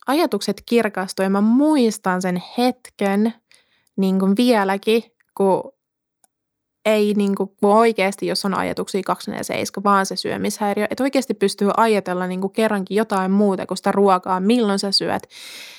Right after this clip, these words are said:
Et ensimmäiset kerrat, kun pystyy esimerkiksi olla kahvilassa, eikä tarvinnut miettiä, että mihin kahvilaan menee, että missä, niinku, tuntee vaikka, että mihin pääsee vessaan oksentaa, että täytyy, niinku, suunnitella, tai sitten, että jos on syönyt, niin tästä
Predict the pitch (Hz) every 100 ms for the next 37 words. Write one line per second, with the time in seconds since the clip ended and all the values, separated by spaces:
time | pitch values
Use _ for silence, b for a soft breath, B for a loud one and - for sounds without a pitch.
0 | B 196 214 254 294 277 226 214 226 -
1 | 214 208 202 - 190 - 202 - 190 196
2 | 196 196 - 214 208 208 269 254 - -
3 | - - - 190 190 202 208 208 202 208
4 | 208 196 - 202 208 220 226 196 185 196
5 | 196 190 185 185 185 196 185 B B B
6 | B B 196 196 196 196 196 185 196 202
7 | 196 196 208 190 190 202 202 196 196 196
8 | 202 220 208 202 - 202 - 208 - 202
9 | 196 208 208 208 - - 185 196 190 190
10 | 190 190 - 185 185 202 208 196 - 190
11 | 190 190 196 202 190 202 190 202 190 185
12 | 185 185 180 185 185